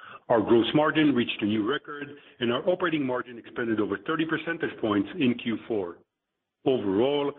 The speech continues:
we've expanded operating margin by more than twenty-five percentage points year-over-year for six consecutive quarters. These are great results. I'm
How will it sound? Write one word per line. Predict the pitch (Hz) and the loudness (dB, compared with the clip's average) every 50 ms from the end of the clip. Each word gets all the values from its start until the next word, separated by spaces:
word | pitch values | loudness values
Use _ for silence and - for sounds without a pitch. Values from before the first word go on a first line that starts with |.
| - - - _ - | -14 -20 -20 _ -4
we've | 127 123 117 | -2 -2 -2
expanded | 180 - - - - - 180 175 180 180 180 156 | -2 -4 -6 -8 -6 -4 -2 -2 0 0 0 -2
operating | 160 - 151 147 135 123 120 | -2 -2 -2 -2 0 0 0
margin | 127 135 135 131 139 131 | 0 0 -2 -4 -6 -8
by | 113 113 104 | -10 -10 -6
more | 104 113 123 131 127 | -2 0 0 0 0
than | - 113 101 98 - | -2 -4 -8 -8 -4
twenty-five | - 170 170 165 170 175 - - 151 143 139 - | -2 -2 -2 -2 -4 -6 -4 -4 -2 -4 -4 -4
percentage | - - - - - - 127 - - - | -8 -8 -6 -6 -4 -4 -4 -6 -6 -4
points | - 117 117 113 110 113 - | -2 -2 0 0 -2 -4 -6
year-over-year | 113 104 101 120 127 123 120 104 85 95 95 104 123 143 151 156 147 - _ _ _ _ _ - | -6 -2 0 0 0 0 -2 -4 -4 -6 -6 -4 -4 -6 -6 -8 -10 -18 _ _ _ _ _ -8
for | 120 - - - - - | -8 -8 -8 -10 -8 -6
six | 190 185 - - 185 180 - | -4 -4 -4 -6 -8 -4 -2
consecutive | 202 165 - - 143 - 131 127 117 - - | -2 -2 0 -2 -4 -4 -4 -4 -4 -4 -2
quarters. | 156 156 156 123 92 80 78 - - - _ - - _ _ _ _ _ _ _ _ - | -2 0 0 0 -2 -4 -6 -14 -20 -20 _ -20 -20 _ _ _ _ _ _ _ _ 0
These | 110 131 131 | 2 2 4
are | 147 127 | 2 2
great | 107 113 135 135 135 135 | 4 4 2 2 2 2
results. | 131 107 98 131 139 151 165 160 - - - - - - _ _ - | 0 0 2 2 2 0 0 -2 -6 -10 -18 -20 -20 -20 _ _ -4
I'm | - - - - | -2 -2 -2 -4